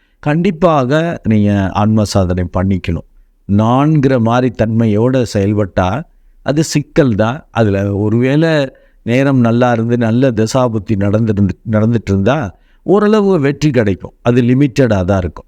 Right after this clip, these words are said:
உங்க தகுதிக்கேத்த வெற்றியா இருக்கும். இதே அவன் அருள் இருந்து அந்த ஆன்ம சாதனையோட செய்யறப்ப அவன் அருள் சேர்ந்துச்சுன்னா மாபெரும் வெற்றியாக,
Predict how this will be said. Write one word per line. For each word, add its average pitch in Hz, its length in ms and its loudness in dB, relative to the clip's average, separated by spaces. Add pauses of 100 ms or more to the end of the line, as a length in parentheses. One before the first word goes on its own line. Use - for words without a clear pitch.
உங்க 110 360 0
தகுதிக்கேத்த 123 640 0
வெற்றியா 95 480 -2
இருக்கும். 85 320 -6 (800)
இதே 139 280 2
அவன் 127 300 2
அருள் 147 320 0
இருந்து 113 520 0
அந்த 104 220 0
ஆன்ம 131 380 0
சாதனையோட 131 600 0
செய்யறப்ப 107 540 0
அவன் 110 220 -2
அருள் 143 400 0
சேர்ந்துச்சுன்னா 107 960 -2 (380)
மாபெரும் 165 720 0
வெற்றியாக, 123 680 0